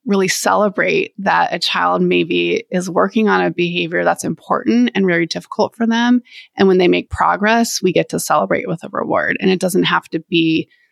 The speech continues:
something tangible or concrete. It can be, like, a fun outing of their choice. So that is a little more complex, but I think it's important to distinguish. So that's how the science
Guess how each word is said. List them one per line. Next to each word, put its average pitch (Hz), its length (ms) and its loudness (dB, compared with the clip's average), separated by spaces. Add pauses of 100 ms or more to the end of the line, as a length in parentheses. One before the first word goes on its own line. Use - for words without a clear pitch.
something 180 580 0
tangible 185 500 0
or 175 120 0
concrete. - 640 -2
It 165 160 -4
can 170 220 0
be, 156 280 -4
like, - 340 -2 (280)
a 175 140 2
fun 196 380 0
outing 175 680 2
of 175 160 0
their 156 160 0
choice. - 540 -6 (340)
So - 340 0
that 208 380 2
is 240 220 -2
a - 80 -4
little 214 200 0
more 208 140 -2
complex, - 640 -2
but 180 120 0
I 175 80 0
think 180 160 2
it's 175 100 -4
important 175 640 -2 (180)
to - 120 -6
distinguish. 170 880 -2
So 240 240 2
that's 262 380 0
how 254 180 0
the 220 120 2
science - 680 -6